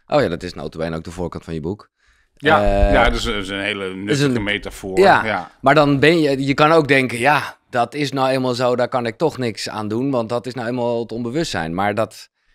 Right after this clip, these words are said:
Speaker 1: dat is dus niet helemaal waar.
Speaker 2: Nee, je kunt het wel degelijk tot op zekere hoogte beïnvloeden.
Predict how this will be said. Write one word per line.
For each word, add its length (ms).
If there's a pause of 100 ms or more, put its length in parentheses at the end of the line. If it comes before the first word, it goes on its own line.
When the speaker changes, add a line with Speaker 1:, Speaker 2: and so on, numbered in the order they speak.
(120)
Speaker 1:
dat 300
is 160
dus 360
niet 180
helemaal 260
waar. 280 (400)
Speaker 2:
Nee, 400
je 60
kunt 200
het 120
wel 140
degelijk 380
tot 140
op 100
zekere 360
hoogte 240
beïnvloeden. 680